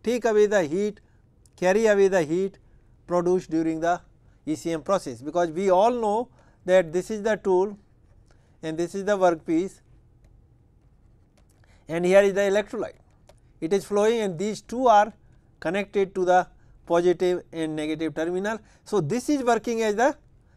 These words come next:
electrical resistance and the, in this resistance or inter-electrode gap heat is being generated and this heat should be taken away out of the machining zone. If it remains there,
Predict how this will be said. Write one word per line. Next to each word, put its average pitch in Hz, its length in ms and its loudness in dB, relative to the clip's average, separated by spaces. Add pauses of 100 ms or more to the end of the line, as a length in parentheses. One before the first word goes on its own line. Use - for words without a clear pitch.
electrical 196 540 0
resistance 165 600 -4 (300)
and 170 260 -6
the, 190 280 0
in 170 180 -6
this 247 200 -4
resistance 202 720 -4 (880)
or 180 280 6
inter-electrode 175 760 -4
gap 185 220 0 (220)
heat 269 380 0
is 220 160 -4
being 196 220 -4
generated 160 540 -4 (240)
and 165 240 -6
this 220 220 -6
heat 254 420 0
should 226 260 -12
be 247 120 -6
taken 220 440 -4
away 208 300 0 (320)
out 196 260 4
of 202 160 -2
the 202 80 -6
machining 190 400 -8
zone. - 260 -6 (760)
If 208 200 0
it 214 140 -4
remains 254 440 0
there, 202 400 0